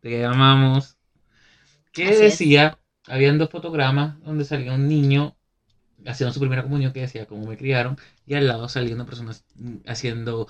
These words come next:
Speaker 1: infusiones, hierbas, inciensos, cosas esotéricas y decía, "¿Cómo me criaron?". A mí me pareció súper gracioso. A mi amiga
Speaker 2: Así
Speaker 1: le, le pareció súper gracioso.
Speaker 2: A, a mí me pareció excesivamente identificable.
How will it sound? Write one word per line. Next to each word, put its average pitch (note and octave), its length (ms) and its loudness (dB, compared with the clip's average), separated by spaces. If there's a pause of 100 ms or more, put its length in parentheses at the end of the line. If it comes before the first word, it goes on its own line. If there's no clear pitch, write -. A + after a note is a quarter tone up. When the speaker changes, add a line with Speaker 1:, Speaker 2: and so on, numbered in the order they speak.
(160)
Speaker 1:
infusiones, A2+ 840 -8
hierbas, A2+ 680 -4 (300)
inciensos, A#2+ 960 -8
cosas B2 400 -10 (120)
esotéricas A#2 760 -10
y A2+ 60 -12
decía, A2+ 420 -10 (160)
"¿Cómo C3+ 220 -6
me A2 120 -12
criaron?". D2 480 -12 (300)
A F#2+ 80 -20
mí F#2 60 -10
me F2+ 60 -10
pareció - 280 -16
súper F#2 160 -14
gracioso. A2 520 -6 (320)
A A2 100 -8
mi G#2+ 80 2
amiga G#2 240 4
Speaker 2:
Así G#2 100 4
Speaker 1:
le, G#2 180 -6
le A2 120 -2
pareció A2 280 -2
súper A2 200 -2
gracioso. A#2+ 520 -2 (380)
Speaker 2:
A, F#3+ 140 -8 (100)
a F3+ 100 -10
mí F3+ 240 -4
me F3 140 -6
pareció E3+ 1000 -10
excesivamente F3+ 920 -10
identificable. F3+ 880 -10